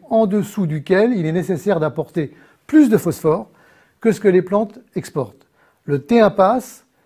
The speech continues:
c'est le seuil en dessus duquel on peut imaginer faire une impasse en phosphore. Donc la plupart des sols français se situent entre ces deux seuils. Dans cette zone, il est nécessaire d'apporter au moins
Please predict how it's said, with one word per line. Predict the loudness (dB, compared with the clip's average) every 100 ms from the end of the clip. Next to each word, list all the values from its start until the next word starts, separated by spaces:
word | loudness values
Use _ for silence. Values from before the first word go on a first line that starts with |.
| _
c'est | _ -8 -2 2
le | 2
seuil | 0 2 2 2 -4
en | 0 2
dessus | 2 0 -2
duquel | -2 2 2 0 -6 _ _ _ _ _ _ _
on | -6
peut | -2 2 4
imaginer | 6 4 2 -2 -2
faire | -2
une | -4
impasse | 0 0 0
en | -8
phosphore. | -10 -10 -14 -14 _ _ _ _ _ -8
Donc | -6 -2
la | -2
plupart | 0 2 2
des | 2 -2
sols | -2
français | -4 -6 -2 -2
se | -2
situent | -6 -6 -4
entre | -2 -2
ces | -2 0
deux | 0
seuils. | -2 -8 -12 _ _ _ _ _ _ 0
Dans | 2
cette | 2 2
zone, | 4 2 0 -6 -10
il | -4
est | -2
nécessaire | 0 0 0 0
d'apporter | 0 -2 -4 -2 -4 -2
au | 0
moins | 2 2 0